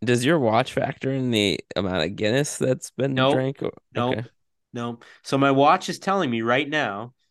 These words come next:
Speaker 2: So it says, it says race predictor, five K, which it says I can run a seventeen oh three five K, which I think is, is pretty accurate. It says I can do a fi-, thirty-five thirty-three ten K, which it feels about right. It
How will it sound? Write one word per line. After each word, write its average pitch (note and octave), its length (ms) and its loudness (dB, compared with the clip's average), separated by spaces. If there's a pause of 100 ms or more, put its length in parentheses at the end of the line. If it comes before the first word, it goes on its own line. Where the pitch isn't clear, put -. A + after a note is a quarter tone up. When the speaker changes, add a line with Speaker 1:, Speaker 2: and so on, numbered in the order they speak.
(100)
Speaker 2:
So A#2 180 -6
it A2 100 -10
says, A2+ 360 -6
it A#2 120 -12
says G#2+ 260 -4
race C#3 220 2
predictor, A2+ 640 -4 (500)
five C3+ 320 2
K, C3+ 460 0 (100)
which - 480 -8
it A2+ 160 -8
says A#2 160 -4
I A#2+ 100 2
can A#2 160 -4
run A2+ 140 2
a G2+ 60 -4
seventeen B2+ 600 -4
oh A#2 140 -2
three A#2 280 -4
five G#2+ 320 0
K, A2 120 -4
which G#2 180 -6
I A2 60 -6
think A2 180 -8
is, A2 260 -8 (360)
is D#3+ 160 -6
pretty C#3+ 360 -2
accurate. A#2+ 460 -2
It - 400 -20
says A#2 160 -6
I A#2 60 -2
can A#2 120 -4
do A2 300 2
a G2+ 60 0
fi-, - 420 -8 (100)
thirty-five B2 680 -2
thirty-three A#2 760 -4
ten C3+ 300 -4
K, A2 340 -4 (300)
which D#3 120 -8
it C#3 40 -10
feels B2+ 200 -2
about G#2+ 260 -2
right. C#3 260 2
It C#3 80 -20